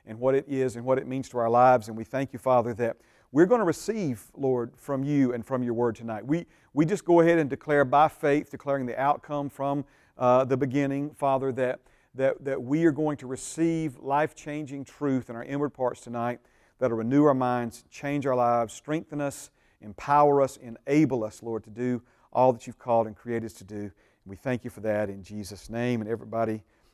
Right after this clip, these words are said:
agreed with me saying, "Amen and amen." All right, just a, a couple of things I like to review. One, just because I like to review, but number two,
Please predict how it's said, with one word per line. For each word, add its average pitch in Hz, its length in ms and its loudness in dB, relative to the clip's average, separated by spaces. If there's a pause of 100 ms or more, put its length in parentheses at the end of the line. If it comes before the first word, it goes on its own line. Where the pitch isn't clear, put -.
(100)
agreed 110 300 -2
with 113 240 -4
me 110 60 -8
saying, 110 460 0 (180)
"Amen 113 640 -2 (760)
and 123 460 -4
amen." 110 680 -2 (380)
All 190 80 6
right, 180 100 8
just 202 220 -8
a, 233 120 6 (160)
a - 100 -6
couple - 300 -2
of - 80 4
things 196 380 0
I - 160 0
like 185 280 6
to 180 80 0
review. 160 720 2 (220)
One, 180 460 0
just 156 180 -8
because 147 240 2
I 143 60 -2
like 147 220 6
to 139 60 -6
review, 143 200 -2
but 135 100 -4
number 151 220 -4
two, 139 360 0